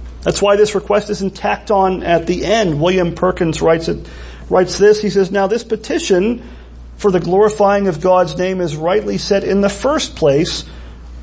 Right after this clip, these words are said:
for God's glory is the absolute end of all things." You know, it, if this was Reformation Sunday, which it's not, we often talk of the, the so-called five solas of the, of the Protestant Reformation.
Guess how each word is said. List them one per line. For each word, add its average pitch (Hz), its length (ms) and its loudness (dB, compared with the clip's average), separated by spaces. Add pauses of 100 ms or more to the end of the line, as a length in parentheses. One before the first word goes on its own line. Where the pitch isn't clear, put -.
(120)
for - 240 0
God's 220 400 2
glory 190 420 -2
is 175 160 -4
the 170 160 -2
absolute 170 480 -2
end 160 300 2
of 156 140 4
all 147 200 4
things." 143 600 -6 (1700)
You - 80 -2
know, 190 100 6
it, - 400 2 (400)
if - 240 -6
this 208 180 2
was 170 200 4
Reformation 196 540 2
Sunday, 202 340 2
which 170 220 -2
it's 147 180 -4
not, 175 340 0
we 175 80 4
often 180 300 2
talk 180 280 -2
of 156 120 0
the, - 120 0
the 151 160 -6
so-called 170 480 0
five 185 340 2
solas 190 480 2
of 156 100 -2
the, 160 80 0
of 147 160 -4
the 151 60 -2
Protestant 170 460 0
Reformation. 165 760 2